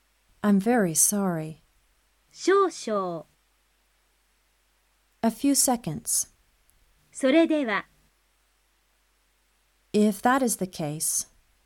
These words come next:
Speaker 2: できれば。
Speaker 1: If possible.
Speaker 2: 誠に。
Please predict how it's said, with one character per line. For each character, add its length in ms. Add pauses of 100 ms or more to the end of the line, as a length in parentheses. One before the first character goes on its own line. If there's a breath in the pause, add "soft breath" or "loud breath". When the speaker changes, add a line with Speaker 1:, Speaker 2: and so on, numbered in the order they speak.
(320)
Speaker 2:
で 200
き 160
れ 180
ば。 240 (2000)
Speaker 1:
If 220
possible. 640 (760)
Speaker 2:
誠 560
に。 260